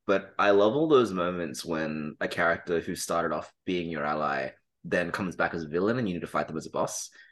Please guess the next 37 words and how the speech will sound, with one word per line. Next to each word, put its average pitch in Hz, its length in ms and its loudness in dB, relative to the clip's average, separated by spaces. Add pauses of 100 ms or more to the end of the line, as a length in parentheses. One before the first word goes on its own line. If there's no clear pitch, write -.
(200)
And 87 400 -2
I 98 80 -2
think 120 160 -2
the 101 60 0
game 98 260 4
that - 80 -4
does 87 180 2
this 85 100 -10
the 82 80 -10
best 80 280 0
is 78 120 -4
Tactics. - 720 -6 (220)
I 98 100 2
don't 110 80 4
know 98 80 2
if 95 40 -8
this - 120 -10
counts, - 340 -8 (260)
but 85 260 0 (880)
there's 104 280 2
quite 107 400 2
a - 40 4
few 92 220 -2
characters 71 640 -2
in 82 160 -8
Tactics 78 460 -6
who, 78 60 -4
like, - 180 -6
start 87 280 0
off 85 200 0
as 85 80 -8
your 82 100 2
friends, 73 480 -6 (260)
but 95 120 2
then 90 160 0
because 87 420 0
of 85 160 -6